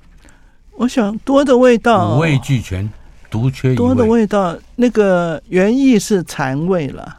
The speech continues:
Speaker 1: 啊。
Speaker 2: 嗯哼。
Speaker 1: 但是我觉得现在这个残呢，就被人家讲的已经变成一个很俗气的一个字了啊。
Speaker 2: 嗯哼。
Speaker 1: 所以我也不愿意说是残味啊，我只能说，说是一种，呃，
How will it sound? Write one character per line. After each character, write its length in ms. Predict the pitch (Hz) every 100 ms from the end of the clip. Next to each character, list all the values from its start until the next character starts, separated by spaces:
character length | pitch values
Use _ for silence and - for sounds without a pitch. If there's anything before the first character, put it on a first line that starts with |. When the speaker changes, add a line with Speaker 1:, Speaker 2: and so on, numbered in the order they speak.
| -
Speaker 1:
啊。 160 | 71 107
Speaker 2:
嗯 260 | 98 92 76
哼。 240 | 87 92 98
Speaker 1:
但 140 | 233
是 120 | 226 226
我 160 | 156
觉 200 | 135 175
得 140 | 190 208
现 260 | - 226
在 160 | 208 190
这 100 | 202
个 120 | 196 -
残 440 | - 147 139 165
呢， 240 | 180 151 160
就 100 | 180
被 140 | 214
人 120 | 185
家 100 | 180 190
讲 180 | 151 -
的 140 | 127 143
已 100 | 139
经 140 | 156
变 200 | 170 202
成 100 | 185
一 80 | 175
个 100 | 175
很 180 | 180 139
俗 280 | - - 160
气 280 | - 208 165
的 180 | - 139
一 80 |
个 160 | 139 147
字 340 | - - 135 120
了 100 | -
啊。 80 |
Speaker 2:
嗯 200 | 98 98
哼。 240 | 87 - 80 - - - - -
Speaker 1:
所 160 | -
以 40 | 220
我 220 | 185 170
也 280 | 170 147 185 - - -
不 120 | 202
愿 220 | 240 220
意 80 | 175
说 260 | - 185
是 200 | 190 202
残 440 | 180 - 131 131 160
味 180 | 190 -
啊， 200 | - -
我 100 | -
只 180 | 170 -
能 220 | 151 151
说， 320 | - 190 185
说 280 | 190 202 190
是 260 | 190 - 175
一 120 | 165
种， 380 | 170 143 113 110 - - - - - _
呃， 440 | 143 135 - -